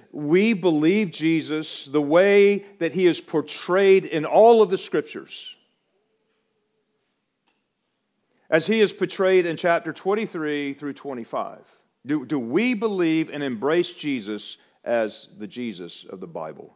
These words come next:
here? A second thing that I'd like for us to consider as we go through chapter, uh, twenty-three particularly, is that there are some modern parallels that we see in the church today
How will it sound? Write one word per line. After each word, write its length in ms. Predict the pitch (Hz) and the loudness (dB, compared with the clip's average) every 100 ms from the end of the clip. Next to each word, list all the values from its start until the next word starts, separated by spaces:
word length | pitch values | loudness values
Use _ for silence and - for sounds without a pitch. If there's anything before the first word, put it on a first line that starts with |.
| _ | _
here? 240 | - - _ _ _ _ _ _ _ _ _ _ _ _ _ _ _ _ _ _ | -20 -20 _ _ _ _ _ _ _ _ _ _ _ _ _ _ _ _ _ _
A 80 | - | -10
second 400 | - 254 254 202 | 0 0 0 -4
thing 280 | - 160 151 | 0 0 0
that 100 | 143 | 0
I'd 80 | 135 | 0
like 260 | 147 156 | 2 0
for 180 | - 143 | -2 -2
us 160 | 143 - | -2 -2
to 100 | 139 | -12
consider 760 | - 113 - - 185 147 107 | -8 -10 -10 -4 -4 -2 -6
as 280 | 82 113 98 | -6 -10 -10
we 340 | 110 120 117 104 | -8 -6 -6 -4
go 220 | 123 147 | -2 -2
through 240 | 147 117 | -2 -10
chapter, 640 | 101 127 110 - 107 98 92 _ _ _ - | -6 -4 -4 -6 -8 -8 -12 _ _ _ -18
uh, 140 | - - | -18 -14
twenty-three 640 | - 131 110 - 117 110 | -8 -6 -6 -10 -10 -8
particularly, 880 | 101 104 - 139 123 87 82 78 78 _ _ _ _ _ _ _ _ _ _ _ _ _ _ _ _ | -10 -14 -8 -8 -8 -10 -10 -12 -14 _ _ _ _ _ _ _ _ _ _ _ _ _ _ _ _
is 120 | - 139 | -10 -4
that 140 | 160 | 0
there 160 | 170 156 | 2 4
are 180 | 196 | 4
some 400 | 220 - 160 131 | 2 -2 -4 -4
modern 460 | 139 165 202 196 165 | -2 0 2 0 -2
parallels 1000 | - 175 175 160 147 151 123 101 107 104 | -8 -2 0 2 4 4 4 0 -6 -6
that 160 | 127 104 | -6 -4
we 200 | 131 185 | -4 -4
see 520 | - - 165 147 139 | -6 -8 -4 -4 -6
in 160 | 143 131 | -8 -8
the 60 | |
church 440 | 117 - 156 - - | -10 -6 -6 -8 -16
today 640 | 120 135 127 104 107 107 | -6 -2 -2 -2 -4 -8